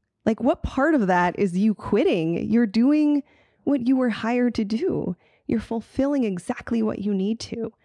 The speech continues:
Let me step back and say, like, some of us cannot, we can't participate in quiet quitting. And I don't wanna ignore this. Like, you know, if you're a short order chef or cook, if you're a surgeon, if you're an actor, like, the people,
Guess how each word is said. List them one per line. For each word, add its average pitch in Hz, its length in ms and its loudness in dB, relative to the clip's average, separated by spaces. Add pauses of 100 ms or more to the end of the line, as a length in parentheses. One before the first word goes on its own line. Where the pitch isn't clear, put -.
(340)
Let 226 160 0
me 240 80 0
step 208 200 -4
back 185 220 -2
and 180 100 -2
say, 180 200 -4
like, 165 260 -4
some 247 200 0
of 214 100 0
us - 180 -2
cannot, 180 560 -2
we 196 80 0
can't - 260 -2
participate - 460 -6
in 151 80 -4
quiet 147 300 -6
quitting. 151 340 -4
And 147 80 -4
I 147 80 -4
don't - 220 -2
wanna 160 360 -4 (460)
ignore 160 340 -2
this. 151 300 -6
Like, 160 280 -6 (580)
you 214 100 2
know, 165 320 0
if - 180 -6
you're 170 400 -2
a 170 60 -4
short 180 400 -4
order 175 280 0
chef 175 580 -4
or 170 320 -2
cook, 165 520 -4
if - 220 -4
you're 170 460 -2 (380)
a 185 60 -2
surgeon, 180 680 2
if 185 300 -4
you're 180 600 0
an 202 120 0
actor, 190 360 0
like, 214 240 2
the - 220 -2 (220)
people, 277 360 -4